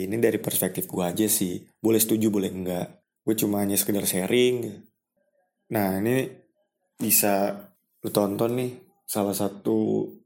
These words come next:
misalnya lu lagi ada waktu kosong atau weekend mau nonton film aja, bisa lah ini dimasukin list gitu. Ya, lu cari aja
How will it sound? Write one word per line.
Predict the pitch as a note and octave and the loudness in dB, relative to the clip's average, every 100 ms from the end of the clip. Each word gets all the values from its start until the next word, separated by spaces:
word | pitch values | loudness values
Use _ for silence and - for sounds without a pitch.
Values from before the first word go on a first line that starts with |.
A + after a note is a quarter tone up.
| _ _ | _ _
misalnya | G2+ G2+ G2+ G2+ | -4 -2 0 0
lu | G2+ | 0
lagi | G2+ G2 G2+ G#2+ G#2 G#2 A2 | 0 0 2 2 2 0 -2
ada | A2 | -4
waktu | G#2+ - | -4 -4
kosong | - A2 - A#2+ A#2+ A#2 | -2 0 2 2 2 0
atau | G#2+ G#2 G2+ G2+ | -2 -2 0 0
weekend | G2+ A#2 G#2 | -2 -6 -4
mau | G#2 G2+ | -2 -2
nonton | G2+ G2+ G2 | -4 -4 -2
film | G#2 G#2 G#2 | 0 -2 -4
aja, | G#2+ A2 A2+ A2+ - _ _ _ _ _ | -2 -2 -2 -6 -14 _ _ _ _ _
bisa | G#2 B2 A#2+ | 0 4 4
lah | A#2 | 4
ini | G#2+ | 2
dimasukin | G2+ G2 G2 - G#2 G#2 | -2 -2 -4 -2 0 2
list | A2 G#2+ G#2+ | 0 0 -2
gitu. | A2+ A2 _ _ _ _ - | -6 -10 _ _ _ _ -2
Ya, | A2+ | 0
lu | |
cari | G#2+ G#2 G2 | 0 0 0
aja | - | 0